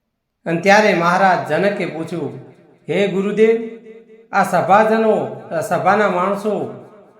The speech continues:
આ દ-, બધા કેમ દાંત કાઢે છે એની મને ખબર છે, પણ આપ શા માટે દાંત કાઢો છો?" અને ત્યારે અષ્ટવક્રએ ખૂબ સરસ જવાબ આપ્યો હતો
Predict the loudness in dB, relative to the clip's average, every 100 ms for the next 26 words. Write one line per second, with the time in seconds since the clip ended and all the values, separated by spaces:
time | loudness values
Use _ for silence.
0 | -4 0 2 2 0 0 0 2 2 2
1 | 0 2 2 2 0 0 0 0 -2 -2
2 | 0 2 2 0 0 0 0 -4 -8 -10
3 | -12 -18 -20 -20 _ -6 -4 0 2 2
4 | 0 0 0 0 0 -2 -2 -2 -4 -2
5 | -6 -8 -12 -16 -20 -20 -8 -8 0 4
6 | 4 2 -2 -6 -16 -20 -20 -20 -20 -20
7 | _ 0 2 2 2 2 2 0 0 -4
8 | -8 -2 0 0 0 4 4 4 0 -2
9 | -6 -6 -6 -12